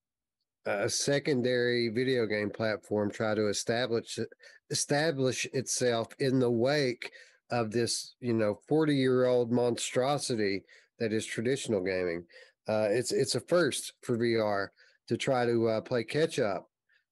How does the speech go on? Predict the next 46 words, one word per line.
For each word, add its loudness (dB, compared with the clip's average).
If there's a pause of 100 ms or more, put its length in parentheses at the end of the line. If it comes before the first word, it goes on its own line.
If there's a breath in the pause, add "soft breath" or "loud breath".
(140)
And, 0 (120)
uh, -2 (280)
you -6
know, 0 (400)
V 0
R 2
games 2
were 0
cheap 0
at -2
first 0
because -2
they 2
had -2
to 0
be, 0 (500 loud breath)
but -2
now 2
we're 4
getting 2
to 2
the 0
point 0
where 2
they 2
don't 0
have 0
to -2
be, 0 (440 soft breath)
other 4
than 2
the 2
fact -2
that -2
they 0
already 2
are. 0
And -2
it's, -6
how 2
do 2
we 2
get 0
away 2
from -2
that? -2